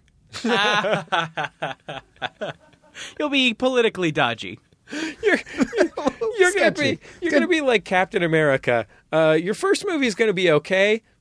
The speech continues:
Speaker 2: Then your sequel is gonna be weirdly named after a series of public events meant to protest the Vietnam War,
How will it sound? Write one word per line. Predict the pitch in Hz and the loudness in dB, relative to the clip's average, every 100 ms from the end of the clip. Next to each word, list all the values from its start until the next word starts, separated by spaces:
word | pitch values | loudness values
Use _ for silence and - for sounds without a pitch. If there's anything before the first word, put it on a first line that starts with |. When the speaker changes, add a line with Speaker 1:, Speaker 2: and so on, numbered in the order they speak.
| - | -6
Speaker 2:
Then | 226 220 | -2 0
your | 202 | 0
sequel | 170 - 285 - 349 254 | 0 0 -2 -2 -2 -2
is | 180 | -2
gonna | 214 | -2
be | 180 180 | 0 0
weirdly | 139 123 165 208 196 208 196 | -2 0 2 2 -2 -2 0
named | 165 185 180 | 0 0 0
after | 175 180 170 160 - | 0 0 0 0 2
a | 139 131 123 | 2 2 2
series | - - - 185 208 160 | -2 -6 0 2 2 0
of | 147 - | -2 -2
public | 160 160 170 | -2 0 0
events | 151 131 147 165 - | 0 0 0 -2 -4
meant | 143 160 | -2 0
to | 151 | 0
protest | - 139 156 170 165 - | 0 0 2 0 -2 -2
the | 113 | -2
Vietnam | 139 151 143 147 139 | 0 0 0 0 0
War, | 120 131 214 | 0 2 2